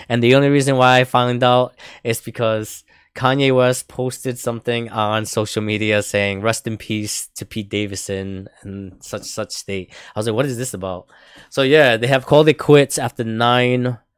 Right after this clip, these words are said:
nine months. Uh, who, who,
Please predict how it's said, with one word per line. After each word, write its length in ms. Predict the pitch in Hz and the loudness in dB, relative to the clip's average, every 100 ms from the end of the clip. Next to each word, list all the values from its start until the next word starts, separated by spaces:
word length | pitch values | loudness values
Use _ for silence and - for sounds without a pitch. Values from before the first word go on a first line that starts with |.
| _ _ _ _ | _ _ _ _
nine 300 | 101 113 117 | 0 4 4
months. 560 | 110 131 147 - - - _ _ - | 4 2 2 -4 -10 -12 _ _ -20
Uh, 80 | - _ _ _ - | -20 _ _ _ -6
who, 260 | 147 151 151 117 | -2 0 -2 -4
who, 400 | 143 147 156 | 0 0 -2